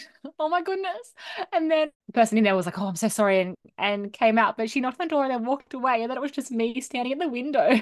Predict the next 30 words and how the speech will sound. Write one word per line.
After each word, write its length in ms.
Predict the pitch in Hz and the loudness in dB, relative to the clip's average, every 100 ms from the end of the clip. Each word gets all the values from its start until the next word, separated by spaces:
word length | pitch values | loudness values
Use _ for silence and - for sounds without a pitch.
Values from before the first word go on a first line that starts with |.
| - | 4
<laughs> 100 | 294 - 539 - _ _ _ - - - 381 | 4 4 2 0 _ _ _ -16 -12 -4 -2
And 120 | 370 | 0
I 180 | 359 349 | -2 -2
was 120 | 330 | -6
thinking, 420 | 339 - 311 339 | -10 -14 -16 -4
"Oh 80 | 330 | -4
no, 200 | 339 330 | -2 -2
everyone's 500 | 320 302 285 302 320 | 0 0 -2 -2 -2
gonna 160 | 349 349 | -2 -2
think 160 | 349 | -6
it 60 | 330 | -8
was 140 | 339 349 | -8 -6
me. 260 | 330 349 | -6 -6
They're 100 | 320 | -2
gonna 200 | 320 330 | 4 4
think 220 | 330 330 | 2 -2
I 100 | 330 | -2
was 160 | 330 285 | -2 -2
rude." 380 | 247 320 302 339 - - - - | 0 0 2 0 -4 -20 -20 0
I 80 | 202 | 2
walked 300 | 202 220 - | 4 2 2
in 120 | 226 196 | -2 0
and 80 | |
I 160 | 190 185 | 0 0
was 220 | 185 180 | -2 -6
thinking, 300 | - 185 180 180 | -10 -8 -4 -2
"I've 140 | 175 | -2
got 140 | - | -2
something 300 | - 175 185 | -4 -4 -4
to, 60 | 180 | -6